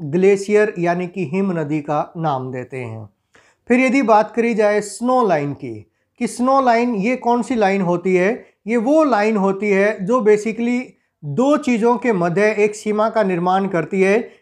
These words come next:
यानी इस लाइन से ऊपरी भाग में बर्फ़ ही बर्फ़ पाई जाएगी और इससे नीचे वाले भाग में बर्फ़, कुछ हद तक बर्फ़ और पानी दोनों का प्रभाव जो है वो देखने को मिलेगा। यानी अक्यूमुलेशन की यदि बात करी जाए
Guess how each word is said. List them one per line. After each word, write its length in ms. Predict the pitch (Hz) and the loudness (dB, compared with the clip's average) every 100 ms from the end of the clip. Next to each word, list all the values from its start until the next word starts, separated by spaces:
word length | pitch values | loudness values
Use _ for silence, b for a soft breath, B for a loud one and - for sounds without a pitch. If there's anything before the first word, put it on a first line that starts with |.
| - | -2
यानी 280 | 208 240 262 | 2 2 0
इस 300 | 254 277 262 | -2 -2 2
लाइन 300 | 220 214 233 | 4 4 2
से 260 | 226 247 240 | 0 -4 -2
ऊपरी 340 | 233 226 - 277 | -4 -2 0 2
भाग 260 | 196 196 202 | 4 2 2
में 380 | 208 208 226 - | 0 0 -2 -10
बर्फ़ 400 | 135 196 247 - | -2 0 0 -2
ही 140 | 180 220 | -4 0
बर्फ़ 260 | 196 202 | 2 0
पाई 280 | 202 196 208 | 0 2 2
जाएगी 480 | 196 185 180 180 214 220 B - | 2 2 2 0 -2 -6 B -2
और 140 | 214 | 0
इससे 220 | 233 - 247 | 0 0 0
नीचे 320 | 220 220 254 | 0 0 2
वाले 260 | 233 226 | 4 4
भाग 280 | 196 175 180 | 2 2 0
में 320 | 180 202 185 147 | -2 -4 -2 0
बर्फ़, 260 | 214 240 | 0 0
कुछ 400 | - 269 294 - - | -2 -6 -6 -8 -4
हद 140 | 196 185 196 | -2 -2 -2
तक 260 | 202 202 - _ _ - | -2 -4 -16 _ _ -4
बर्फ़ 400 | 143 233 269 - | 4 4 4 0
और 180 | 202 196 202 | -2 -2 0
पानी 260 | 202 226 | 0 0
दोनों 300 | 190 214 254 | 0 0 0
का 120 | 254 | 0
प्रभाव 440 | 214 180 151 160 180 | -2 -2 0 2 2
जो 120 | 175 | 0
है 140 | 170 196 | 0 0
वो 160 | 220 | 0
देखने 360 | 190 185 190 190 | 0 -2 -2 -4
को 140 | 185 | -2
मिलेगा। 580 | 180 175 190 196 220 226 B B | -2 -2 0 2 0 -2 B B
यानी 260 | 196 226 262 262 | 0 0 0 -2
अक्यूमुलेशन 720 | 202 262 262 277 262 254 277 | -4 -2 0 2 2 0 -4
की 140 | 233 214 | 0 0
यदि 160 | 202 | 0
बात 280 | 190 190 190 202 | 2 0 0 0
करी 200 | 190 196 | 0 2
जाए 260 | 185 190 | 0 -2